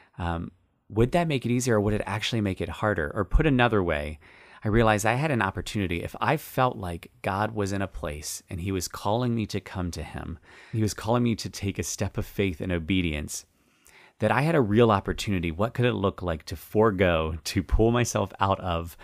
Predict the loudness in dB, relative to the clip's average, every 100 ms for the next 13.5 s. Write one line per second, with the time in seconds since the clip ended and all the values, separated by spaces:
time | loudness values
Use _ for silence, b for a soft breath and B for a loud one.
0 | B B B B 4 4 6 4 4 2
1 | -4 -4 -6 -6 -8 -10 -12 -14 -12 -8
2 | -2 0 2 2 4 4 4 0 B B
3 | 2 6 6 6 2 -4 -4 -6 -4 -2
4 | -2 -2 -2 -4 -6 -8 -8 -10 -12 _
5 | _ b b b 2 4 2 0 0 0
6 | 2 0 0 -2 -2 0 2 2 2 -2
7 | 0 0 0 -2 -6 -10 -2 0 0 -2
8 | -2 0 0 -4 -6 -6 -4 -2 -4 -4
9 | -4 -4 -4 -10 -12 B B B B B
10 | B B -2 2 4 4 0 0 -2 -2
11 | -4 -4 -4 -10 -10 -12 -14 -12 -4 -2
12 | 0 -2 -4 -4 -6 -4 -2 2 2 0
13 | -2 -2 -2 -4 -8